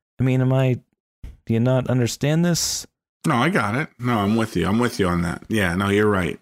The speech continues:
Speaker 1: 'Cause I really like the intellectual stuff and, like, all of the themes he was exploring in it. And that's why, getting back to why I was even doing this, I was, like, looking through his catalog, trying to find a mo-, and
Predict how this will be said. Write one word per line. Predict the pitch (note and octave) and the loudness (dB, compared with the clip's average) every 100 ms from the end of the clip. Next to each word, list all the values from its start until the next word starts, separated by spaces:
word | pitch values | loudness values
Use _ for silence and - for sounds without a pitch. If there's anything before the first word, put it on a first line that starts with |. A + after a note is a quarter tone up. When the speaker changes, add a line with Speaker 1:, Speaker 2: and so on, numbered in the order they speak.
| - | -6
Speaker 1:
'Cause | D#3 | -2
I | C#3+ | 0
really | C#3 F#3 G3 | 2 2 2
like | D#3 E3 D3 | 2 0 0
the | - | 0
intellectual | D3 C3+ C#3 C#3 - D#3 | 2 2 0 -2 -2 -2
stuff | D3 - D3+ C#3 - - _ _ - | -2 -2 -2 -2 -6 -18 _ _ -4
and, | A#2 | 0
like, | A#2 G#2+ - - | 2 0 -2 -4
all | D#3 D#3+ | 0 0
of | C#3+ | 2
the | G#2 | 0
themes | - - D3 D3+ C#3+ | -2 -2 0 2 0
he | D3 | 0
was | C3+ B2+ - - _ _ - | 0 0 -4 -10 _ _ -6
exploring | - - A#2 B2+ D3 D#3+ E3 | -6 -4 0 0 2 2 2
in | F3 | 2
it. | G3 - - _ _ _ _ _ - | 0 -4 -16 _ _ _ _ _ -4
And | B2+ | 0
that's | C#3+ - - | 0 0 -2
why, | C3+ B2+ A#2 A#2 - | 0 2 2 0 -2
getting | - B2+ A#2+ | -2 0 0
back | A2+ A2+ - | 2 0 -2
to | - G#2+ G#2 - - | -2 -2 -2 -6 -2
why | G#2+ A2 | 0 2
I | G#2 G#2+ | 2 2
was | G2+ G2+ | 2 0
even | G2+ F#2+ F2 | 0 0 2
doing | C3+ E3 F#2+ | 2 2 0
this, | E2 G#2 - _ _ _ _ | 0 -2 -6 _ _ _ _
I | A2+ | -2
was, | A#2 | 0
like, | A#2 A2+ | 0 0
looking | A2+ C#3+ D3+ C3+ | 0 0 0 0
through | A#2 A#2 A2 | 0 0 2
his | A2+ F#2+ | 0 -2
catalog, | - A#2+ C#3+ G#2+ F#2 F2 F2 | -4 -2 0 2 2 0 -2
trying | - C3 D3+ | -2 0 0
to | G2+ | 0
find | - B2+ C3 | -2 0 0
a | B2 | 0
mo-, | B2+ A#2+ | 0 0
and | A2 | -2